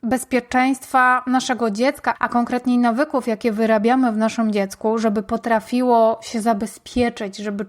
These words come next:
czuło się dobrze w najróżniejszych dziwnych sytuacjach, żeby umiało powiedzieć „nie”,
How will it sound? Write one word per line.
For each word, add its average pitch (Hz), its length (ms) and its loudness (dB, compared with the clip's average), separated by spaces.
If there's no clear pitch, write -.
czuło 233 340 -2
się 220 440 0
dobrze 220 520 2
w 208 120 -4
najróżniejszych 226 720 0
dziwnych 226 420 0
sytuacjach, 233 640 0
żeby 233 260 0
umiało 226 440 2
powiedzieć 214 580 -2
„nie”, 208 280 0